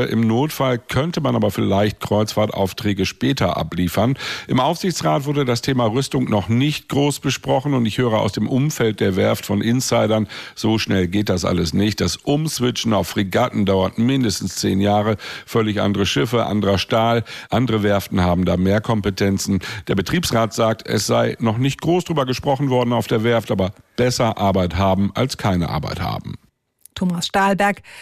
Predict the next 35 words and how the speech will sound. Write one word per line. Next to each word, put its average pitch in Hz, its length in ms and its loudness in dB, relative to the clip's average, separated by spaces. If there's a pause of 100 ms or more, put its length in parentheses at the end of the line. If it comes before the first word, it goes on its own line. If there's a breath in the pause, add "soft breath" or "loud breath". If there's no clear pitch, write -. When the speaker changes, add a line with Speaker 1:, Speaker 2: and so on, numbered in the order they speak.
(120)
Speaker 2:
zu - 120 -10
den 262 200 2
Plänen 233 360 2
der 208 120 2
Meyer-Werft, 170 680 0
in 185 140 0
die 202 100 0
Rüstungsindustrie 170 1040 -4
einzusteigen. 170 720 -6 (1400 loud breath)
Wie 214 180 0
geht 277 220 0
man 254 120 4
mit 240 160 2
psychisch - 380 -4
kranken 208 380 0
Menschen 185 340 0
um? - 300 -12 (160)
Diese 196 180 0
Frage 190 420 0
stellt 185 280 -2
sich - 180 -4
aktuell 196 480 0
wieder, 180 280 0
und 190 180 0
zwar 180 240 0
nach 185 120 0
der - 140 -2
Messerattacke 190 680 0
vor 175 220 -4
einer 180 260 2
Woche 190 280 0
auf 175 100 -4
dem 196 260 0
Hamburger 175 480 0
Hauptbahnhof. 160 720 -4